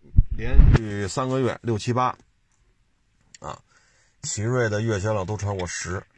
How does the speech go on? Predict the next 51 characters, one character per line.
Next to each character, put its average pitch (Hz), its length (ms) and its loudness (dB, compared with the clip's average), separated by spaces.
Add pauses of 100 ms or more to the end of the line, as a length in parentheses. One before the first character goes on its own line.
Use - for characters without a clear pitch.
(120)
十 - 220 -8
万 123 180 0
辆 143 220 -2
啊， - 160 -12 (520)
然 104 160 -4
后 120 140 0
八 117 260 0
月 107 60 0
份 95 120 -4
说 113 140 -4
超 117 220 -4
过 101 100 -2
十 - 180 -6
四 - 220 -6
万 71 220 -6
辆， 50 180 -14 (340)
这 104 140 -8
个 95 100 -4
咱 92 140 -4
得 92 140 -4
给 82 160 -8
奇 - 220 -8
瑞 92 200 -4
点 57 180 -12
个 67 80 -10
赞， 92 180 -6 (200)
恭 101 180 -6
喜 - 140 -8
恭 82 240 -10
喜。 - 120 -14 (800)
这 117 100 -2
样 113 100 2
的 113 60 2
话， 113 80 2
将 123 220 0
来 117 280 4
奇 - 240 -4
瑞 117 180 2
的 104 100 0
日 117 160 0
子 95 80 -2
会 101 120 -4
好 71 220 -12
过 92 260 -4
一 65 40 -10
些， - 240 -16 (260)
他 113 260 -2
研 107 260 -4
发 117 140 0
上 101 120 -2
确 - 60 -12